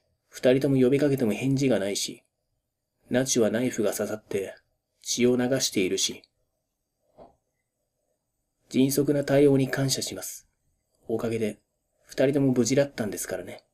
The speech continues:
いや、そんな。では次は、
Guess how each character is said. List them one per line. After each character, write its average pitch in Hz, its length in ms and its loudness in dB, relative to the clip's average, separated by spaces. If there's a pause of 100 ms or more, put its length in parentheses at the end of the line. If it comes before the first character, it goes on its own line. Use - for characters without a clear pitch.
(1000)
い 131 40 0
や、 98 340 6
そ - 160 -6
ん 101 80 -4
な。 - 160 -8 (2000)
で 147 120 6
は 123 120 8
次 120 280 -2
は、 110 260 -2